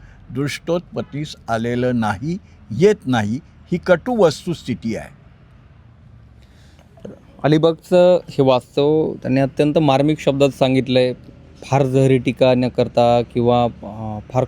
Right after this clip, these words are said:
Speaker 2: खोल विश्लेषण न करता काही मार्मिक शब्द वापरलेत त्यांनी.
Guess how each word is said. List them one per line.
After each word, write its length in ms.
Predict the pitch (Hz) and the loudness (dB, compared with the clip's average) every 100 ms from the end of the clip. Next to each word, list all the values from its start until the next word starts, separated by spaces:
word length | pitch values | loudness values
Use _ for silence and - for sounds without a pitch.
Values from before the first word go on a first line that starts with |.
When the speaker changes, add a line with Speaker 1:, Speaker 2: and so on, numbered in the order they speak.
| - | -2
Speaker 2:
खोल 420 | - 147 147 143 | 0 2 2 -2
विश्लेषण 460 | 139 123 143 120 123 | -6 -6 -4 -2 -2
न 100 | 123 | -2
करता 340 | 113 113 - | 0 -2 -2
काही 180 | 113 131 | 0 0
मार्मिक 380 | 135 127 135 147 | 2 2 0 -2
शब्द 220 | - 139 | -2 2
वापरलेत 460 | 143 131 127 123 123 - | 4 4 2 0 0 -2
त्यांनी. 240 | 110 107 | -4 -4